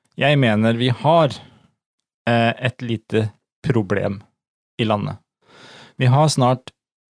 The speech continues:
kun to store veterinærkjeder som styrer hele landet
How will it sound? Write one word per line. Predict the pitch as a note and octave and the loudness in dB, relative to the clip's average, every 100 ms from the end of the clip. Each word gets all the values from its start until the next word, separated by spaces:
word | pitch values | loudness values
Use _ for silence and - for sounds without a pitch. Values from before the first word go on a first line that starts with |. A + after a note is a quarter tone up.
| _ _ | _ _
kun | - C3+ C3+ D3+ D3 | -2 0 2 0 -2
to | - - B2 D3 A#2+ - _ _ | -8 -4 0 2 2 -2 _ _
store | - - D3 A2+ G2+ | -12 -4 0 2 2
veterinærkjeder | A#2 A#2+ B2+ A#2+ G#2+ G2+ B2 A#2 D#3+ F#3 E3 _ _ _ _ _ _ _ _ | 0 0 0 2 0 0 0 0 2 0 -2 _ _ _ _ _ _ _ _
som | - - - A#2+ B2 C3 C3 - | -12 -4 2 2 4 2 0 -6
styrer | - - C#3+ G#2+ G2+ B2 A#2 _ _ _ | -10 -2 0 2 2 -2 -4 _ _ _
hele | - B2+ G2 A2+ | -2 0 0 -2
landet | G#2 F#2+ G#2+ | -2 -4 -6